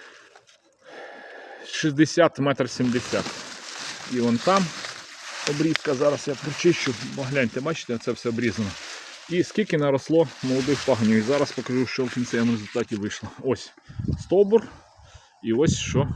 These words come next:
виходить. Ось така кульбаба. І далі з цією кульбабою можна працювати. Все вертикальне можна обрізати під ноль.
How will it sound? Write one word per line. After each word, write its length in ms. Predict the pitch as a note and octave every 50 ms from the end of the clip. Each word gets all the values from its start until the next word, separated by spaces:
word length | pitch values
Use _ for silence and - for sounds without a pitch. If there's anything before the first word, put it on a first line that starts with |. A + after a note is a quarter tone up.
| F2 F2+ F2
виходить. 680 | F2 G2+ A#2+ - - - F2 D#2+ D#2+ - - - - - - - - G2+ - - B2 - - -
Ось 160 | G#2+ G#2+ - -
така 300 | A2+ A2 - - - - - - - -
кульбаба. 680 | - C#3+ C#3+ C3 - - A2 G#2 G2+ G2 F#2+ F2+ - - - - - - - - - - - - - - - - - -
І 120 | D#3+ D#3+
далі 280 | C3 C#3+ F3 F3+ E3+ D3+
з 60 | -
цією 140 | - C#3 B2
кульбабою 440 | - C3 B2+ C3 D#3 D3+ C3+ B2 A2+
можна 260 | A#2+ B2+ A2+ B2 A2+
працювати. 520 | - A2 G#2+ - - G2+ G2 F2 - G2+
Все 180 | F#2+ - - D#3+
вертикальне 580 | D#3+ D#3+ C#3 - D3+ A#2+ - C3+ C3 A#2+ A#2 A2+
можна 300 | A#2 B2 A#2+ G#2 A#2 A2+
обрізати 500 | G#2+ A2+ A2+ A2 A#2 A#2+ G#2+ - A2+ G2+
під 200 | - B2+ A2+ B2
ноль. 220 | C#3+ D#3 F3+